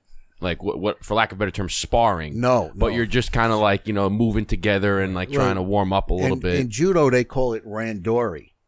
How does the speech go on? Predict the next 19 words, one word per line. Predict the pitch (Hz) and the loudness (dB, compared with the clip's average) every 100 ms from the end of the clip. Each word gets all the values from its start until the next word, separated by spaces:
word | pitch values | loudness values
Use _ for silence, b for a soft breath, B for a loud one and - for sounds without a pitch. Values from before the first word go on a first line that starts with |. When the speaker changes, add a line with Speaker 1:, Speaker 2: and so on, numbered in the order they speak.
| _ _ - - _ _ - _ _ _ - _ - _ | _ _ -20 -20 _ _ -20 _ _ _ -20 _ -20 _
Speaker 2:
You | 92 95 | -14 -8
know, | 104 | -4
where | 104 117 113 - | 0 0 0 -4
it | 120 | -2
is | 127 139 - | 0 -2 -4
sparring, | - - 98 90 78 - _ _ _ | -12 -10 -8 -8 -10 -18 _ _ _
but | 113 110 | -6 -6
it's | 107 - - - | -6 -10 -16 -4
no | 123 123 | -2 0
punch, | - 131 107 - | 0 -4 -6 -14
no | 110 104 | -14 -14
kick. | - 165 101 _ - | -10 -8 -8 _ -4
Speaker 1:
You're | 107 | 0
not, | 104 - | 0 0
Speaker 2:
It's | 82 69 | -4 -4
Speaker 1:
yeah. | |
Speaker 2:
grapple, | 131 139 143 - 139 131 | -2 0 -2 -4 -8 -10
throw, | - 123 107 80 - - - | -10 -4 -4 -6 -10 -20 -14
right? | 101 120 | -8 -8